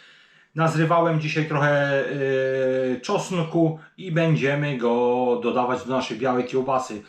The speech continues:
Dlaczego tak? Nigdy tak nie robiłem, przyznam się szczerze. E, wczoraj, przedwczoraj wrzuciłem, e, film, e, na mój kanał, e, z, e, kiełbasą wędzoną.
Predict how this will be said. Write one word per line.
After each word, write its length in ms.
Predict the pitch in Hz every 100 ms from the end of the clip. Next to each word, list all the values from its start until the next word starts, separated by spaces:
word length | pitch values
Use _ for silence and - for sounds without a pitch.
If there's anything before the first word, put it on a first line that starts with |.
| - -
Dlaczego 360 | 165 160 175 170
tak? 320 | 190 151 - - -
Nigdy 260 | 190 196 175
tak 160 | 175
nie 100 | 185
robiłem, 420 | 180 180 180 165
przyznam 380 | 156 165 160 160
się 120 | -
szczerze. 480 | 151 185 165 160 156 - - - - -
E, 520 | 156 151 151 151 147
wczoraj, 720 | - - 190 190 185 175 165
przedwczoraj 640 | - 180 - - 180 165 -
wrzuciłem, 560 | 143 - 185 160 156 - - - -
e, 680 | 151 151 151 147 147 143 131 - _ _ _ -
film, 400 | - 190 139 107 -
e, 280 | 135 139
na 140 | 147 151
mój 180 | 151 139
kanał, 520 | 165 151 160 165 - _ _ _ _ _ _ _ _ _ _ -
e, 200 | 143 139
z, 360 | - - -
e, 380 | 151 143 147 143
kiełbasą 760 | - 156 151 147 156 - 147 127
wędzoną. 760 | 151 151 156 170 123 101